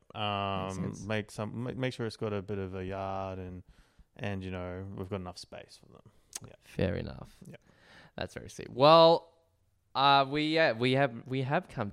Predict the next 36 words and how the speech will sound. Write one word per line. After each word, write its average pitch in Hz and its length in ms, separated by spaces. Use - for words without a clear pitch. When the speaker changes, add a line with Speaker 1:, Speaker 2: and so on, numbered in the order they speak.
Speaker 1:
to 107 60
the 101 160
end 101 200
of, 101 300
uh, 85 360
this - 360
lovely 101 440
episode. 98 760
Um, 117 220
I 123 60
like 123 280
to 120 180
try 117 220
and 107 80
wrap 104 200
up 98 140
with 104 240
a 101 140
love 101 260
prediction 101 680
after 104 320
the 98 80
conversation. 90 520
Obviously, 101 380
having 101 300
known 95 240
you - 80
guys 69 260
for - 100
a - 40
while 62 220
and 87 200
you 101 160
longer 95 240
than 82 160
Luca, 104 340